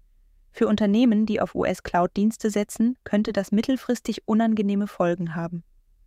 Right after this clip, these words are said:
Experten raten schon jetzt, die eigenen Datenübermittlungspraktiken zu überprüfen, verstärkt auf Verschlüsselung zu setzen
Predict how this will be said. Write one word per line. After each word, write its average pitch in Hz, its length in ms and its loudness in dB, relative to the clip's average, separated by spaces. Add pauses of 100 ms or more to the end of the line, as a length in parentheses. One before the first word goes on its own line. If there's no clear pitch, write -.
(480)
Experten 226 560 0
raten 208 320 0
schon 202 180 -2
jetzt, 214 400 -2 (200)
die - 120 0
eigenen 226 380 4
Datenübermittlungspraktiken 185 1500 -2
zu - 140 -6
überprüfen, 185 640 0 (420)
verstärkt 208 520 0
auf 202 100 -2
Verschlüsselung 202 720 0
zu - 100 -4
setzen 175 460 -2